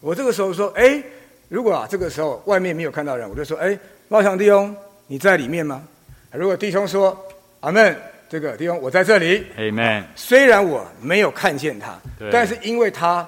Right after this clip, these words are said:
Speaker 1: 说话了，
Speaker 2: 是。
Speaker 1: 所以我就知道他与我同在。
Speaker 2: Amen。
Speaker 1: 他在那个里面啊，向我怎么样显现了，
Speaker 2: 对。
Speaker 1: 让我呢，让我能够摸着了，我能够听到了。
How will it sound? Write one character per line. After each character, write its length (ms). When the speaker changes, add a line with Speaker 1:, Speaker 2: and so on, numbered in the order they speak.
Speaker 1:
说 280
话 260
了， 340
Speaker 2:
是。 260
Speaker 1:
所 120
以 40
我 160
就 100
知 220
道 220
他 400
与 160
我 200
同 260
在。 320
Speaker 2:
Amen。 320
Speaker 1:
他 200
在 140
那 80
个 80
里 120
面 180
啊， 180
向 300
我 140
怎 80
么 60
样 240
显 260
现 300
了， 60
Speaker 2:
对。 140
Speaker 1:
让 160
我 100
呢， 220
让 140
我 60
能 100
够 100
摸 260
着 200
了， 160
我 120
能 100
够 120
听 300
到 220
了。 120